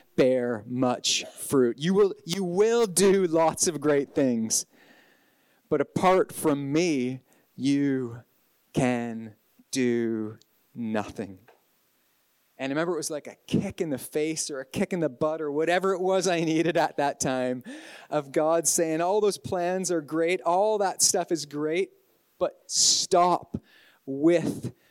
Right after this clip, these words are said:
me. Slow down with me, because everything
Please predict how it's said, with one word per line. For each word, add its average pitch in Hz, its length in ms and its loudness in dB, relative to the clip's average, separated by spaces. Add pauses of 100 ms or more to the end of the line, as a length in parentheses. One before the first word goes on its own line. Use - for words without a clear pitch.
(300)
me. 135 640 0 (1400)
Slow 190 600 6
down 165 680 -2
with 139 480 0 (160)
me, 131 720 -2 (1040)
because 139 720 -4 (400)
everything 135 1300 -2